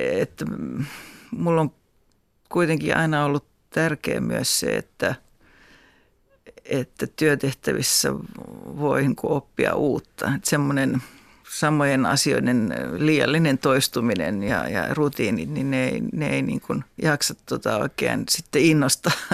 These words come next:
<laughs> innostaa. Et tota, sitä kaipaa, niin kuin, kaipaa semmoista, mm, älyllistä haastetta ja myös sitä uuden oppimisen mahdollisuutta. Se on niin kuin semmoinen tärkeä motivaatiotekijä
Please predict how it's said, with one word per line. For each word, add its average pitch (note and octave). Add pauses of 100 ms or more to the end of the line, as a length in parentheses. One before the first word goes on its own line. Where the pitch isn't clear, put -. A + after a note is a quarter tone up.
<laughs> E3+
innostaa. -
Et B2+
tota, C#3+ (760)
sitä D#3
kaipaa, D#3+
niin B2+
kuin, A#2 (440)
kaipaa D#3
semmoista, -
mm, - (320)
älyllistä D3+
haastetta D3
ja C3
myös C#3+
sitä -
uuden C3+
oppimisen -
mahdollisuutta. - (100)
Se -
on C#3+
niin C#3
kuin D#3
semmoinen D3
tärkeä D3+
motivaatiotekijä -